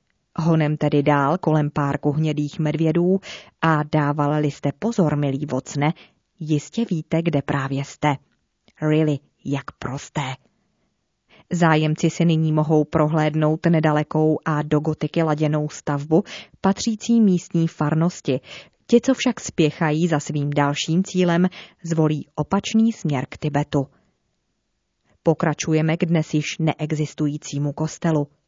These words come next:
A jejda zleva bizon. Cestou přes křižovatku tedy dávejte pozor, aby se vám nic nestalo.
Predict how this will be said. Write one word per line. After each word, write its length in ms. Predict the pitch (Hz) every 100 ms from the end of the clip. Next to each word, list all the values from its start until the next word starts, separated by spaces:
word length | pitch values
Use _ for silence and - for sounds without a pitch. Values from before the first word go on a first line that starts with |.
| _ _ _ _ _ -
A 120 | 147
jejda 440 | 147 160 180 147
zleva 360 | 143 139 143 147
bizon. 460 | 147 170 165 147 151 _ _ _ _ _ _ _ _ _ _ _ -
Cestou 500 | - 165 - 151 147
přes 280 | - 156 -
křižovatku 600 | - 160 160 151 - 165
tedy 260 | - 151
dávejte 480 | 151 143 147 143 139
pozor, 460 | - 139 143 175 247 - - _ _ -
aby 200 | 175 165
se 160 | - 156
vám 240 | 143 143
nic 280 | 143 135 -
nestalo. 520 | 147 - - 160